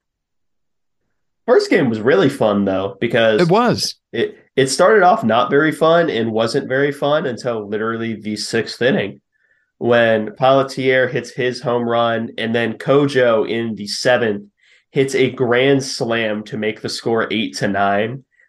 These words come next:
Speaker 1: The game felt over after <laughs> the, like, the sixth inning, and then the bases get loaded. It's like, "All right, what are we gonna do? Oh my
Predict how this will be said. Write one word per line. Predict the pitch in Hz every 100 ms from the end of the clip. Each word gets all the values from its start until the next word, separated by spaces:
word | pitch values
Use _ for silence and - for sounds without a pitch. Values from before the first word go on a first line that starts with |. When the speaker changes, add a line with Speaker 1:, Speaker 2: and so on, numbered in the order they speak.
| _ - - 143 110 - _ _ _
Speaker 1:
The | 147 - 131 151
game | 156 220 262
felt | 196 - 170 165
over | 123 123 107 95 - -
after | 113 117 - 127 120
<laughs> |
the, | - 180 165 - _
like, | 190 139 -
the | 135
sixth | - 135 135 -
inning, | 107 120 139 143 _ _ _ _ -
and | 123 127
then | 135 135 127 -
the | 117
bases | 131 156 156 139
get | 139 117
loaded. | 123 123 123
It's | 120
like, | 113 -
"All | 151
right, | 139 120
what | 117 131
are |
we | 135
gonna | 131 123
do? | -
Oh | - 139 170
my | 160 113 101